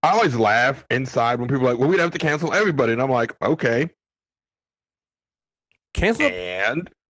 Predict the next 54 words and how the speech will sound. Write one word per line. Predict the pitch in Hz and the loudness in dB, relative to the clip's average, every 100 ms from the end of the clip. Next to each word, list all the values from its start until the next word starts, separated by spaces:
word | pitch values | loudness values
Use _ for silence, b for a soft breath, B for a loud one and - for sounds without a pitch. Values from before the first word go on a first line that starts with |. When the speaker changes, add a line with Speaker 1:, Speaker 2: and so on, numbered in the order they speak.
| - _ | -20 _
Speaker 2:
First | 302 | -2
of | 302 | 2
all | 185 | 2
Speaker 1:
Well, | 160 | 2
then | 151 175 | 2 2
you'd | 180 226 | 4 2
have | 190 | 2
to | 151 | 2
be | 151 | 2
canceled. | 160 139 113 90 - _ _ _ _ _ _ _ _ - | 2 0 -2 -6 -8 _ _ _ _ _ _ _ _ -10
One | 104 135 | 0 2
of | 233 | 2
the | 233 | 2
reasons | 185 170 170 165 135 | 0 0 0 -2 0
why | 131 135 135 135 131 131 - _ | 2 2 2 2 0 -2 -6 _
I | 127 | 0
am | 135 131 | 2 0
as | 117 | -2
vocal | 98 113 123 - 127 123 - | 0 0 0 0 0 0 0
as | 120 113 | 0 2
I | 117 117 | 0 0
am | 107 98 | -2 0
now | 110 120 107 101 | 0 2 2 2
is | - 101 | -2 -4
because | 110 123 104 - | -4 -2 -2 0
I | 110 117 | 0 0
know | 127 160 240 | 0 2 4
when | 165 135 | 4 4
I | 123 | 4
was | 117 113 | 2 0
a | |
dumb | 98 123 113 | 0 0 0
kid, | 107 131 113 107 - _ | -2 0 0 -2 -6 _
I | 117 123 | 0 0
played | 131 151 143 | 0 0 2
into | 143 131 143 | 0 0 0
a | 120 | 2
lot | 123 113 123 127 | 2 2 2 2
of | 127 | 0
the | 113 | 0
dumb | 107 120 117 113 | 0 0 0 0
culture. | 127 120 - | 0 0 -2
I | 110 | -2
know | 113 123 127 | 0 0 2
I | 127 | 0
played | 143 127 | 0 -2
into | 117 | 0
rape | 117 113 107 | 2 2 2
culture. | 110 98 104 | -2 -2 -2
I | 107 | -2
know | 107 110 127 | 0 0 2
I | 123 | 2
played | 120 139 123 120 | 0 0 0 0
into | 120 123 117 135 123 117 110 | -2 -4 -4 0 0 0 -2